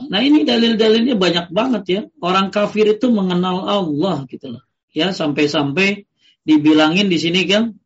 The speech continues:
eh, bahwa orang-orang kafir Quraisy adalah orang-orang, jadi ada yang menyangka, di sini ada kalimat nih, bagus nih. Ya. Boleh dibacakan, Kang Dingin. Mereka menyangka?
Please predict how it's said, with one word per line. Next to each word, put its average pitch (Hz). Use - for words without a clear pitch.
eh, 147
bahwa 160
orang-orang 170
kafir 175
Quraisy 226
adalah 190
orang-orang, 202
jadi 233
ada 202
yang 302
menyangka, 185
di 165
sini 175
ada 156
kalimat 147
nih, 131
bagus 127
nih. 123
Ya. 175
Boleh 143
dibacakan, 139
Kang 123
Dingin. 127
Mereka 196
menyangka? 170